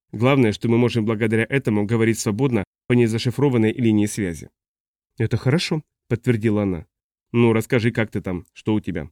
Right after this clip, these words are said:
"Тебе в Вашингтоне ничего не угрожает?"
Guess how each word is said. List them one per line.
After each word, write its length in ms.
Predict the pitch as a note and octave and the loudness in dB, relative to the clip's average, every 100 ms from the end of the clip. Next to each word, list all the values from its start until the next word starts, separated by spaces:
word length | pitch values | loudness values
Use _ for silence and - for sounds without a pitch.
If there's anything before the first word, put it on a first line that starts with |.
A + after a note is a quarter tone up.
| _ _ _ _ _ | _ _ _ _ _
"Тебе 200 | - A2+ | -4 0
в 40 | G#2 | 0
Вашингтоне 520 | G#2+ B2+ - A2 G#2 | 0 -2 -2 -2 0
ничего 320 | B2 A2 C3+ | -2 -2 0
не 120 | F#3 | 2
угрожает?" 500 | A#2 G#2 G2+ F#2 D#2+ | 2 -2 -6 -8 -12